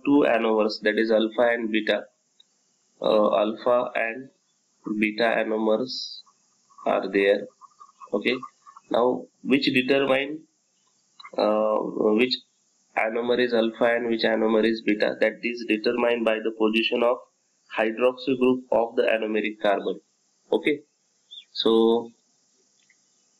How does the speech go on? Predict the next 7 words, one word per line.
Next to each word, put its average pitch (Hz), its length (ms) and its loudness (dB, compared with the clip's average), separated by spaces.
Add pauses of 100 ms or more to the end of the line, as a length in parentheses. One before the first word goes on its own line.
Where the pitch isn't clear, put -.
(1300)
now 127 160 2
if 139 280 -2
the 135 640 2 (1040)
O 117 180 4
H 135 260 4 (120)
group 113 340 2 (1900)
of 110 320 -2